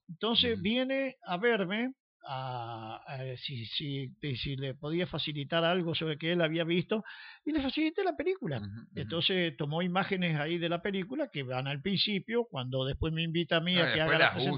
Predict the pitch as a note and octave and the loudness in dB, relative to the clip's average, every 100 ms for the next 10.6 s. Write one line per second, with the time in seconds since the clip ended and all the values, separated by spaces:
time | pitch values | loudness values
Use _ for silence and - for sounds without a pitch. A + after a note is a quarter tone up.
0 | G3 G#2 G#3 G#3 D3 F#2+ F#2 - D2+ - | 2 2 2 2 2 0 0 -8 -18 -20
1 | - - E3 E3 C#3 B2+ G#2 D#3+ F3+ C#3+ | -20 -4 2 4 4 -2 -2 2 2 2
2 | A#2 D#3+ F3+ D#3 C3+ F3 E3 C#3+ C#3 A#2 | 0 0 0 -2 -2 -2 -2 -4 -4 -6
3 | B2 B2 C3 - - C3+ E3+ G#3 A3 G3+ | -8 -8 -10 -10 -10 -2 -2 -2 -4 -4
4 | C3 A2+ C#3 F3+ - G#2+ G2+ F#2 D#2+ D#2+ | -4 -6 -6 -8 -8 -4 -4 -4 -6 -8
5 | E2 E2 E2 E2+ F2 G2 F2+ E2+ G2+ G#2+ | -8 -8 -12 -10 -8 -8 -10 -8 -6 -6
6 | F2+ F#2 F2 F#2+ F2 E2 A#2+ D3 D#3 A2+ | -6 -10 -10 -10 -10 -4 2 2 2 -4
7 | G2 - C3 D3 D3 D3+ G2+ F2+ F2+ F2 | -8 -4 -4 -4 -4 -4 -4 -10 -14 -8
8 | G2+ F#2 A#2+ C#3 G2 G#2 C#3 B2+ - F2 | -8 -8 -10 -12 -10 -10 -8 -12 -12 -12
9 | F#2 A2 G2 F2+ D#2+ D2+ C#2 E2 E2 D2+ | -12 -12 -12 -14 -16 -20 -20 -20 -20 -20
10 | - D#2+ D2+ F#2 G#2 B2 | -20 -20 -18 -10 -10 -10